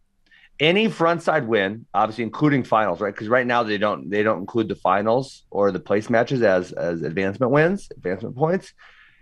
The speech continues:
Any frontside win, including the finals, is worth six points. Any backside win,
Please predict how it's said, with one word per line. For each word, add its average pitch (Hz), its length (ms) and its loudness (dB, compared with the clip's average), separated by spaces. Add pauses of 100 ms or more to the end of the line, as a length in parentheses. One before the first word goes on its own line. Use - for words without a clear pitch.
(220)
Any 175 240 4
frontside 156 540 0
win, 92 220 -2
including 113 340 -2
the 131 60 0
finals, 95 420 0
is 90 100 -14
worth 104 280 -2 (100)
six - 300 -4
points. - 440 -12 (920)
Any 135 180 2
backside 131 500 0
win, 95 400 -4